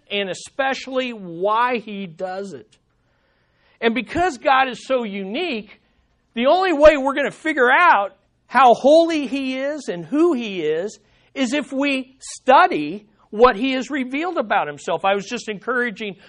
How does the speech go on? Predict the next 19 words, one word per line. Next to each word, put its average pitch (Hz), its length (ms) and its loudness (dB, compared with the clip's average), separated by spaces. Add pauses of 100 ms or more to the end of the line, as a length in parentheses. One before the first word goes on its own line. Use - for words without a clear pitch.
one 226 160 4
of 208 120 0
our 214 140 6
young 214 300 2
ladies 233 420 -2
to 202 80 -6
be 247 240 -4
in 262 100 -2
the 247 80 -2
Word 262 280 0
of 214 100 -4
God, 294 320 -4 (240)
'cause 254 180 -2
you'll 277 140 -2
never 359 340 0
understand 320 680 -6
this 226 160 -2
holy 320 480 2
God 269 640 2